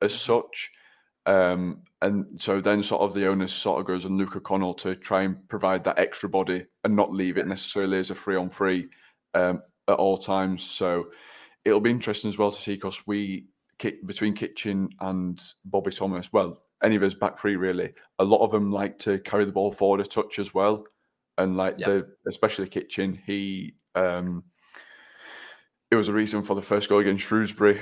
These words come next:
Speaker 1: of picking it up on the edge of the area, just went on a marauding one, run forward, which
Speaker 2: Mm-hmm.
Speaker 1: has its plus and minuses, that he creates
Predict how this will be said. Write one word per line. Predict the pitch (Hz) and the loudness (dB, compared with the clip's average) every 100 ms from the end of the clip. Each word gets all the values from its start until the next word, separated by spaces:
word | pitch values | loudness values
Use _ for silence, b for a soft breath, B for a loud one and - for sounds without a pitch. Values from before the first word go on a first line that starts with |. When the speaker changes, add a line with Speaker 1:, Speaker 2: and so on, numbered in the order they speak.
| - | -4
Speaker 1:
of | - | -6
picking | 110 - | -4 -4
it | 95 | -2
up | 104 | 0
on | 98 | 4
the | 95 | 2
edge | 95 | 2
of | 95 | 2
the | 98 | 4
area, | 98 95 | 2 2
just | 95 101 - - _ _ 107 | -2 -4 -4 -12 _ _ 2
went | 101 101 | 2 4
on | 101 | 2
a | |
marauding | 98 101 98 98 95 | 2 6 6 4 0
one, | 101 101 | -2 -4
run | 98 104 95 | -2 0 0
forward, | - 101 98 92 90 - - _ | 0 2 2 2 -2 -6 -14 _
which | 101 92 - - 107 95 | 0 0 -2 -8 -8 -12
Speaker 2:
Mm-hmm. | - _ - | -20 _ -8
Speaker 1:
has | 117 | -4
its | 104 | -4
plus | - 110 110 | -4 -6 -2
and | 98 | 0
minuses, | 101 98 98 | 0 -2 -2
that | 101 95 | 2 2
he | |
creates | 104 110 104 - | 4 4 4 0